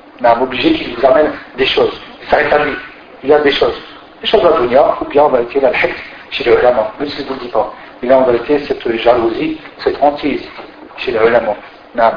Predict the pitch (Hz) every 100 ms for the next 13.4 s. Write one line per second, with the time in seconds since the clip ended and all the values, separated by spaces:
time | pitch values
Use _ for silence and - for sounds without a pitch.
0 | - 127 135 139 151 147 135 131 139 127
1 | 160 190 - - - 127 120 - 110 101
2 | - - - - 127 147 151 131 127 165
3 | - - - - 131 143 - 156 - -
4 | - - - - - - 151 - 160 -
5 | 170 156 160 143 135 123 - 156 156 196
6 | - - - 151 151 151 - 143 - 160
7 | - - - - - - - 147 170 160
8 | - 220 185 160 - 156 147 - - 98
9 | - - - - - - - - - -
10 | - - - - - - - - - -
11 | - - - - - - - - - -
12 | - - - - - 180 156 214 - 151
13 | - 135 -